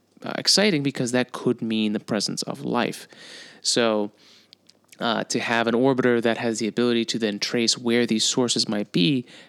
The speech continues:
helps us narrow down that area a little bit better. Um, because although Curiosity was able to detect it, um, that doesn't mean we actually know where it was coming from. And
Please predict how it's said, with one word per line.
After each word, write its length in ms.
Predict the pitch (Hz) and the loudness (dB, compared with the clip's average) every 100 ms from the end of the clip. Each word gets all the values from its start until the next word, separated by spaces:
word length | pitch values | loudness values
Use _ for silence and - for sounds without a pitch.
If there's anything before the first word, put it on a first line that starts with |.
| - | -2
helps 280 | 135 - 123 | 0 2 4
us 280 | 117 - - 120 | 4 2 0 -4
narrow 480 | 120 117 117 113 | 0 2 4 4
down 480 | 110 110 110 107 101 | 2 2 2 0 0
that 160 | 95 - | -2 -2
area 420 | 113 117 107 98 | -2 0 0 -2
a 40 | 110 | -4
little 180 | 113 | -4
bit 220 | - - - | -4 -6 -4
better. 320 | 107 - - - - - - | -4 -4 -10 -20 -20 -20 -12
Um, 280 | - 104 - | -8 -6 -4
because 200 | - 107 | -2 0
although 300 | 104 104 113 | 0 2 0
Curiosity 600 | - 123 117 120 120 117 | 0 0 2 2 2 0
was 120 | 107 | 2
able 180 | 120 107 | 0 0
to 120 | - | -4
detect 640 | - 156 - - 196 - - | -6 -6 -6 -4 -2 0 0
it, 180 | - - - - - - | -2 -6 -20 -20 -14 -6
um, 200 | 117 113 | -2 -2
that 140 | 110 | 0
doesn't 260 | 127 123 117 | 2 0 -2
mean 340 | 120 127 123 | -2 0 0
we 140 | 117 113 | 2 0
actually 240 | - 113 | 0 -2
know 140 | 110 | 0
where 280 | 107 107 101 | 2 2 2
it 120 | 98 - | 0 -2
was 140 | - | -4
coming 480 | - - - 113 87 | -6 -8 -6 -4 -4
from. 300 | - - - | -6 -6 -6
And 340 | - - - | -6 -6 -8